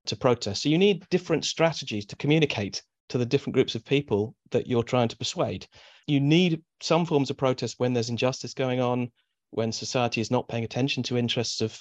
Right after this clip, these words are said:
of certain groups, or if there's a, a democratic deficit,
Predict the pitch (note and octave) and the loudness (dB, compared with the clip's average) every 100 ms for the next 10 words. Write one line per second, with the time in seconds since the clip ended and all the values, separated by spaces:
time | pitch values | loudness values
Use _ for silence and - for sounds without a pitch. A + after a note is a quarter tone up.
0 | - A#2 - _ - - A#2 A2 A#2 A2 | -8 -8 -8 _ -6 0 0 2 2 2
1 | - - - - _ G#2 A#2 A2 A2 G#2+ | -2 -10 -16 -20 _ -2 -2 0 -2 0
2 | G#2+ - A2+ A#2 A2+ - A2 - C3 B2+ | -4 -4 -6 0 0 0 -6 -4 -2 0
3 | C#3 - D3 | 0 2 0